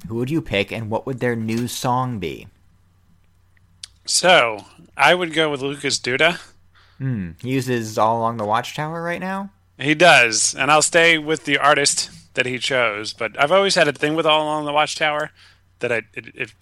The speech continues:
Speaker 2: kind of felt like an outcast that, that was forced into that album, and, uh, you know, on, on its own, it's all right.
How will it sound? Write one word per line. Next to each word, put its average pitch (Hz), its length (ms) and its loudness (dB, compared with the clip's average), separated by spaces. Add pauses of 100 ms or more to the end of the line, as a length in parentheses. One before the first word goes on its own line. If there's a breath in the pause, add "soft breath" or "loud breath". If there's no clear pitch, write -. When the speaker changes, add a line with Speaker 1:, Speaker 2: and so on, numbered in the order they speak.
(120)
Speaker 2:
kind 175 200 0
of - 60 -4
felt 156 160 -2
like 131 120 0
an 110 140 -10
outcast 147 600 0
that, 120 200 -6
that 117 240 -8
was 104 160 -12
forced 135 460 -4
into 135 260 -6
that 127 220 2 (320)
album, 135 420 -2 (640 soft breath)
and, 123 220 -6
uh, 110 360 0
you 147 120 -8
know, 107 240 -4 (340)
on, 156 160 2
on 160 220 2
its 156 120 0
own, 180 200 2
it's 156 160 -4
all 147 100 4
right. 143 260 4